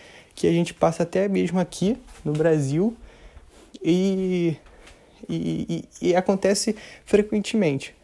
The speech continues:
É... Eu vou citar um exemplo do, do Tami Miranda, onde logo no início, onde quando ele, é, modificou, fez a cirurgia, é, pra trocar de sexo,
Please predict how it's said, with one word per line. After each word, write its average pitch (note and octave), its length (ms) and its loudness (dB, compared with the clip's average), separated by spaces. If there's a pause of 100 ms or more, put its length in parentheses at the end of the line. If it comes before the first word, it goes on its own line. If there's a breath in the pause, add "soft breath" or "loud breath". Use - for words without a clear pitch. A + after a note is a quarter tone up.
(120)
É... B2 480 0 (1800 loud breath)
Eu - 120 -2
vou D3+ 160 6
citar D#3 240 -2
um D#3 80 0
exemplo D#3 460 0
do, D3 200 0
do C3+ 120 -2
Tami C#3+ 300 0
Miranda, D3 520 2 (600 loud breath)
onde C#3 640 0 (640 soft breath)
logo G3 320 6
no C4+ 140 6
início, G#3 380 4
onde D#3+ 200 -2
quando D3+ 220 -2
ele, D3+ 280 2
é, C3+ 220 0
modificou, C#3 680 0
fez C#3+ 180 0
a C#3 60 2
cirurgia, C#3+ 640 0 (540 loud breath)
é, B2 480 0 (480 loud breath)
pra B2+ 140 -2
trocar C3+ 320 0
de C#3 100 0
sexo, D3 480 0